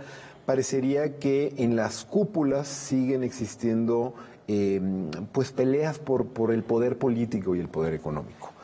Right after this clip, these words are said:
Lo que hemos visto en un intercambio de, de misivas, de declaraciones, en filtraciones del propio,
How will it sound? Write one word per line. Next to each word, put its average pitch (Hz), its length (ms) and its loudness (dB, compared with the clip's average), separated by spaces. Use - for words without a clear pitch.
Lo 117 300 2
que 127 200 2
hemos 165 260 2
visto 139 500 2
en 113 140 2
un 113 120 2
intercambio 101 640 2
de, 80 260 2
de 82 120 0
misivas, 120 560 2
de 92 100 2
declaraciones, 120 1160 2
en 87 240 -2
filtraciones 117 960 0
del 104 160 0
propio, 98 440 0